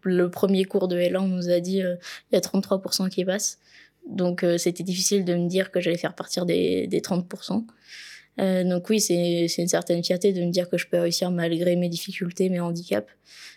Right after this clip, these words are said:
Et donc, mais voilà, je veux aussi m'en servir pour montrer que c'est possible. Euh, et que, voilà, un, euh, avoir un handicap ne veut pas dire impossibilité de faire des études ou toujours faire des études courtes, parce que c'est, ma mère envisageait, par exemple, que je fasse un B T S ou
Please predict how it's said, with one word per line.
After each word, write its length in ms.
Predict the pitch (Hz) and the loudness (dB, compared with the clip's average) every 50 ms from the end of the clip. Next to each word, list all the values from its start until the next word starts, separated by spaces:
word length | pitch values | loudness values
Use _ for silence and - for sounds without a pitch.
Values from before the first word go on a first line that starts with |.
| _ _ - | _ _ 0
Et 120 | 180 170 | 0 2
donc, 180 | 170 180 175 175 | 2 2 2 2
mais 60 | 175 | 4
voilà, 260 | 175 185 185 190 185 | 4 4 4 4 4
je 160 | 175 185 185 | 2 0 -2
veux 100 | 180 175 | 0 0
aussi 280 | 175 180 - - 202 190 | 0 0 2 2 2 2
m'en 240 | 185 180 175 175 170 | 2 2 2 0 0
servir 360 | - - 170 175 185 196 190 | 0 0 2 2 2 0 0
pour 140 | - 175 180 | 0 -2 0
montrer 300 | 175 175 180 - 202 190 | 0 -2 -2 -2 -2 -2
que 80 | - | -2
c'est 100 | - 190 | -2 -4
possible. 480 | - - 175 175 - - 214 208 208 208 - _ _ _ _ _ _ _ _ _ _ - | -2 -2 -2 0 0 0 -2 -2 -2 -4 -8 _ _ _ _ _ _ _ _ _ _ -4
Euh, 340 | 185 180 180 175 175 175 165 | -2 -2 0 0 2 2 2
et 140 | 165 170 170 | 2 0 -2
que, 420 | - - 175 175 170 175 170 170 | -2 -2 0 0 0 0 0 0
voilà, 220 | 170 180 185 185 - | 0 2 2 0 0
un, 240 | 180 175 175 175 196 - | 0 0 0 -2 -2 -4
euh, 300 | 214 180 180 175 175 175 | -2 -2 0 0 0 0
avoir 260 | 175 175 170 175 175 175 | 0 0 0 0 0 0
un 60 | 175 | -2
handicap 320 | 175 180 180 190 190 190 | -4 -2 0 0 0 0
ne 80 | 190 180 | 0 -2
veut 100 | 175 175 | 0 0
pas 140 | - 175 170 | 0 0 0
dire 180 | 180 190 185 | 2 0 0
impossibilité 640 | 180 175 175 185 - - 185 175 170 170 - 196 180 | 0 -2 -2 -4 -4 -4 -2 -2 -2 -2 0 -2 -2
de 60 | - | 0
faire 140 | - 175 175 | 0 0 0
des 200 | 170 170 175 175 | 0 0 0 -2
études 320 | 170 - - 208 208 190 | -2 0 0 0 0 0
ou 360 | 175 190 196 180 180 170 170 170 | -2 -4 -4 -6 -6 -6 -8 -8
toujours 260 | - - 208 196 175 175 | -8 -4 -2 -2 0 0
faire 200 | - 180 185 190 | 0 -4 -2 0
des 160 | 175 175 175 | 0 -2 -2
études 260 | 170 180 185 - _ | -4 -6 -8 -12 _
courtes, 420 | - - 208 - - - - - _ - | -8 -6 -6 -4 -4 -6 -8 -8 _ -4
parce 140 | 190 - | -4 -2
que 100 | - 180 | -2 -2
c'est, 340 | 175 185 170 165 170 170 175 _ _ - - - - _ - | 0 0 2 2 0 0 -2 _ _ -20 -20 -20 -20 _ -4
ma 120 | - 190 175 | -2 2 2
mère 240 | 180 180 175 180 | 2 2 2 0
envisageait, 420 | 175 170 170 165 175 175 175 185 190 | -2 -2 0 2 2 2 2 0 -2
par 140 | - 170 170 | -2 -2 -2
exemple, 120 | 180 175 | -2 -2
que 80 | - 175 | -2 -2
je 100 | 170 - | -2 -2
fasse 180 | - 170 - - | -2 -4 -4 -2
un 80 | 170 | -2
B 160 | 170 170 170 | 0 0 0
T 100 | 170 - | 0 0
S 480 | 180 180 180 185 185 185 185 - - - - | 2 2 4 4 2 2 2 0 -2 -2 -6
ou 160 | 175 170 170 | -6 -6 -6